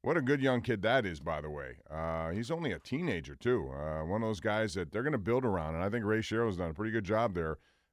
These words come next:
changing the complexion of this team. Uh, and I think generally the N H L is a copycat league, just like every sports league is. The Penguins have won with speed. The Penguins have won with puck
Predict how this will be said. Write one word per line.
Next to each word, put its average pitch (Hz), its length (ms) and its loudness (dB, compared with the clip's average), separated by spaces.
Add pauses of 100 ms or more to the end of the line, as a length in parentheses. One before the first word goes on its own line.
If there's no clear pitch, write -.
(220)
changing 135 520 4
the 113 80 2
complexion 110 580 0
of 101 240 0
this 98 260 2
team. 107 420 0 (440)
Uh, 76 460 -4 (300)
and 139 120 0
I 143 80 6
think 131 260 0
generally 131 680 4
the 98 140 0
N 110 100 4
H 113 220 0
L 117 180 4
is 101 160 0
a 87 60 -8
copycat 104 580 0
league, 104 200 2
just 98 180 -4
like 101 160 0
every 92 240 0
sports 82 340 -6
league 78 160 -6
is. 87 300 -2 (280)
The 76 60 -8
Penguins 107 320 0
have 92 140 -4
won 107 180 4
with 104 140 2
speed. 92 640 0
The - 60 -10
Penguins 104 340 0
have 90 100 -4
won 107 180 4
with 95 160 0
puck - 340 0